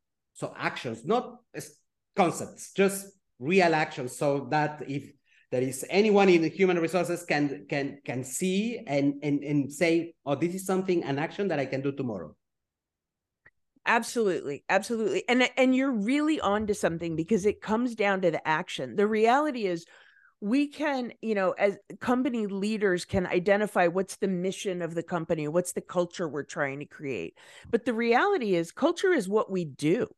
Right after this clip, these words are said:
Speaker 2: It's not
Speaker 1: Mm.
Speaker 2: what we say. So if it's not followed up by action, it's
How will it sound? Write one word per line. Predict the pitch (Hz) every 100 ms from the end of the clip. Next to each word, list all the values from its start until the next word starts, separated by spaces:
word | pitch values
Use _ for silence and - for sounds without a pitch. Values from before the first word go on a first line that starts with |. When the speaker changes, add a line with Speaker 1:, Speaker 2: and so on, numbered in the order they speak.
| _ _ _
Speaker 2:
It's | -
not | 392 381
Speaker 1:
Mm. |
Speaker 2:
what | 392
we | 143
say. | - - - 196 - - - _ - - - -
So | - - 294
if | 277 294
it's | 240
not | 247 262 349
followed | - 269 254 233
up | 226 220
by | 190
action, | - 202 226 - 180 170
it's | 185 180